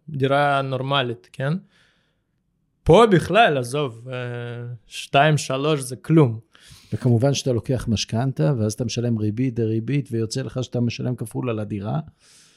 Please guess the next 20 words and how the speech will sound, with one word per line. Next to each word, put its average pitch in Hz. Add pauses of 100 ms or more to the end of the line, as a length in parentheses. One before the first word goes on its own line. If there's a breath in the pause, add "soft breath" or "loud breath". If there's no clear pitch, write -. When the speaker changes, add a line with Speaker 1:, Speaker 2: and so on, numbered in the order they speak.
(240 soft breath)
Speaker 2:
ואתה 107
אומר, 131
אם 123
הם 120
מסוגלים, 123
אה, 120
להתחייב 113 (540)
על 104
שתיים 123
וחצי, 123
שלוש 117
מיליון 139 (180)
לאורך 120
עשרים, 123
שלושים 123
שנה. 151
Speaker 1:
כדי 151
לקנות 180 (640)
קירות, 160 (500)
קירות 247